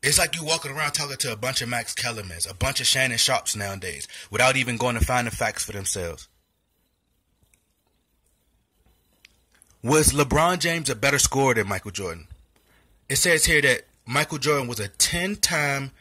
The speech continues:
scoring champion. How many? Ten-time scoring champion. LeBron James is a one-time scoring champion. Michael Jordan never even was on a second time,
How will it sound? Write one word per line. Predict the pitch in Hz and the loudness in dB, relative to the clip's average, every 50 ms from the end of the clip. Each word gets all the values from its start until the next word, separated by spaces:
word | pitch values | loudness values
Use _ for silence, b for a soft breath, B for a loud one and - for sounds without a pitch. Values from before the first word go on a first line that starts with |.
| b b b | b b b
scoring | - - - - 127 127 123 123 120 | -4 -4 -4 -2 -2 -2 0 0 2
champion. | - - 131 120 117 107 - 95 87 80 78 - - _ _ _ _ _ _ _ _ _ _ _ _ _ _ _ - | 2 2 2 0 -4 -4 -8 -10 -12 -14 -16 -20 -20 _ _ _ _ _ _ _ _ _ _ _ _ _ _ _ -6
How | - 147 170 | -2 -2 0
many? | 196 214 220 220 226 233 233 - _ _ B B B B B B B B B | 0 2 0 0 0 -2 -6 -10 _ _ B B B B B B B B B
Ten-time | B - - 190 190 196 196 196 196 - - 185 175 170 165 165 | B 4 4 4 2 -4 -6 -6 -4 -4 -2 -2 -2 -4 -4 -2
scoring | 160 - - - 147 143 143 139 | -2 -2 -2 -4 -6 -6 -4 -2
champion. | 131 - - 151 135 123 - - 101 92 85 90 - _ _ _ _ _ _ _ _ _ _ _ _ _ _ _ _ _ _ _ _ _ _ - _ _ _ _ _ _ _ _ _ _ _ _ _ _ _ _ _ _ _ _ _ _ _ _ _ _ _ - - _ _ _ _ _ _ _ _ _ _ _ _ _ _ _ _ _ _ _ - | 0 0 0 0 0 -4 -6 -10 -14 -14 -14 -18 -20 _ _ _ _ _ _ _ _ _ _ _ _ _ _ _ _ _ _ _ _ _ _ -20 _ _ _ _ _ _ _ _ _ _ _ _ _ _ _ _ _ _ _ _ _ _ _ _ _ _ _ -20 -20 _ _ _ _ _ _ _ _ _ _ _ _ _ _ _ _ _ _ _ -10
LeBron | 123 120 120 147 156 165 | -10 -6 -4 -4 -4 -2
James | 156 165 160 151 - | 0 0 0 0 0
is | 127 113 | -2 -2
a | 117 | -6
one-time | 131 147 156 151 - 151 131 120 113 | -4 -4 0 0 -2 -2 -2 0 0
scoring | - - - 113 104 107 | 0 -2 -2 -8 -6 -2
champion. | - - 113 101 - - 95 92 87 90 95 90 87 b b b b b | -2 -2 -2 -4 -8 -10 -10 -10 -12 -14 -18 -20 -20 b b b b b
Michael | - 147 175 180 180 | -4 -4 -2 -2 -4
Jordan | 165 185 185 170 160 | -4 -4 -4 -4 -6
never | 165 170 147 165 | -8 -8 -6 -8
even | 165 156 139 135 127 | -8 -8 -10 -10 -10
was | 120 120 - - - 135 | -6 -6 -6 -6 -6 -6
on | 151 160 | -4 0
a | 147 | 4
second | 131 - - 120 113 120 113 107 _ _ - | 4 4 4 4 0 -8 -10 -12 _ _ -8
time, | - - 120 120 113 - | -8 -6 -6 -6 -8 -12